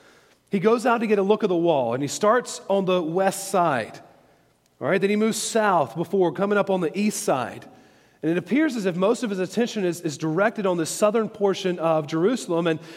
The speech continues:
we know that it's in his heart. He wants to go all the way around to see the whole thing, but he's not able to because the conditions are so bad. His animal can't pass for him to do so. So after he's done with this ride, he returns back to where he's staying.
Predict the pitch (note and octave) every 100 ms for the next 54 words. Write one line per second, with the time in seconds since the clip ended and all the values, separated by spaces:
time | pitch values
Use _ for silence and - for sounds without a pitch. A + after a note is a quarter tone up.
0 | - G#3 G#3 A3+ F#3+ F#3 G3 F3 D#3+ G#3+
1 | A3 F3+ E3 E3+ A#3+ - F3+ F3+ E3+ G3
2 | G3+ F#3+ E3+ E3+ F#3+ F3+ - G3 D#3 C3
3 | G3 G3+ - A#3 A3+ F3+ E3 E3 F3+ E3+
4 | D#3 A3+ G3+ G3 D3 D3 - - - -
5 | - G3 F#3+ F#3 F#3 E3+ D3 - E3+ C#3+
6 | A3 - F3+ E3+ E3 - E3+ D#3+ G3+ A3
7 | C#3 D3+ C#3+ E3 G#3 D#3+ D3 F3 E3 -
8 | A3 E3 G#2+ - - _ _ _ - E3
9 | D#3+ E3+ C4+ C4 C#3+ G2+ - - - _
10 | _ _ _ _ _ - E3 D#3+ F3 E3+
11 | E3 E3+ E3+ E3 E3 D3+ D3+ G#3+ F#3 D#3
12 | D3+ F3+ D#3+ C3+ C#3+ F#3 - - - E3+
13 | C#3+ D3 D#3+ F3 F3+ - - B3 A#3 B2+
14 | A2